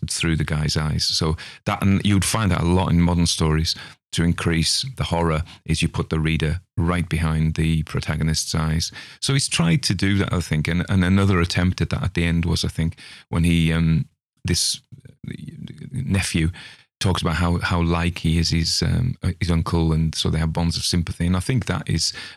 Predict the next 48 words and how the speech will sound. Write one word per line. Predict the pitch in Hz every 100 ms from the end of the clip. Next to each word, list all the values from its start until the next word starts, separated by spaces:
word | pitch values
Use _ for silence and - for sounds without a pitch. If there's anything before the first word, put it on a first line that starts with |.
| -
an | 82
attempt | 80 90 82 78
to | - 82 82 - - _ _ - - 87 -
bind | 87 87 85
us | -
closer | - 87 87 -
to | 87 -
the, | 82 85 -
the | 87 82
events, | 80 85 85 - - -
because, | 90 - 87 90
I |
mean, | 95 92
you | 101
know, | 95
if | -
somebody | 90 -
told | - 92 -
you, | 90 - - - _ _ _ _ _ -
uh, | 87
you | 85 98
know, | 98
"I | 98
went | 98 98 -
to | 90
Fiji | 82 - 95 87 82
once | 82 90 87 - - -
and, | 90 87 87 87 -
um, | - 85 90
I |
met | 90 92 87
a |
man | 87 87
there | 85 85 85 - - _
who | -
told | - 92
me | 90
about | 87 -
what | 90
happened | 98 -
to |
his | 90
uncle | 90 85 87 85 82 - - _ _ -
in | 85 85 85 - _ -
eighteen | 95 87 - 87
fifty." | 82 92 - - 85 - _ _ _ _ -
You're | 98
like, | 90 87